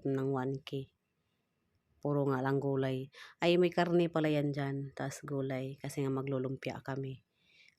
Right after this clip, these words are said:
Hindi talaga lumpia yung gagawin ko. Yung ano lang sana, yung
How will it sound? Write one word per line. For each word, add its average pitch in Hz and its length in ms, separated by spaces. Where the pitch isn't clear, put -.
Hindi 202 320
talaga 185 320
lumpia 165 400
yung 156 240
gagawin 147 560
ko. 139 240
Yung 160 160
ano 165 160
lang 160 160
sana, 147 560
yung 147 640